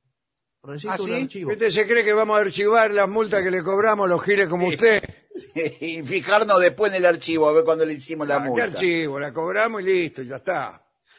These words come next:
Speaker 1: Pero no, eh, mi abuela siempre me decía, "Patricio, vos sos bueno, y si vos le, le explicás a la gente de que sos bueno".
Speaker 2: Sí, eso es lo que
Speaker 1: eh,
Speaker 2: tendría que haber hecho en la ventanilla usted, explicarle.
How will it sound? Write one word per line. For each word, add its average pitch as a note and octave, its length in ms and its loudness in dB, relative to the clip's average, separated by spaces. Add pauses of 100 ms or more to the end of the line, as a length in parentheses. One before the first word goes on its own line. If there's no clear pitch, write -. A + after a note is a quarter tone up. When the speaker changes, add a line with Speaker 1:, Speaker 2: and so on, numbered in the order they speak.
(140)
Speaker 1:
Pero A3 220 0
no, B3+ 300 -4 (100)
eh, E3+ 380 -10 (260)
mi D3 100 -8
abuela C4 320 -2
siempre A3 380 -2
me F#3 80 -2
decía, D3 520 -6
"Patricio, A3 520 -4
vos C4 180 -4
sos A#3 220 -6
bueno, D3+ 680 -4 (920)
y D3 140 -10
si D#3 160 -12
vos G#3 180 -4
le, A3+ 160 -2 (180)
le D3+ 140 -10
explicás D#3 580 -8
a D3 80 -6
la B2+ 160 -8
gente A2+ 580 -14 (100)
de G#2+ 100 -20
que G2+ 140 -20
sos C#3 160 -14
bueno". C3+ 180 -8
Speaker 2:
Sí, G#3 240 -4 (360)
eso B3+ 240 -2
es B3 40 0
lo A#3 100 4
que G#3 80 0
Speaker 1:
eh, - 20 -10
Speaker 2:
tendría G#3+ 340 -2
que A3 100 -4
haber A3 220 2
hecho G#3+ 220 -4
en G3 60 -4
la G3 100 0
ventanilla F#3+ 520 -4
usted, E3 200 -4
explicarle. B2+ 840 -4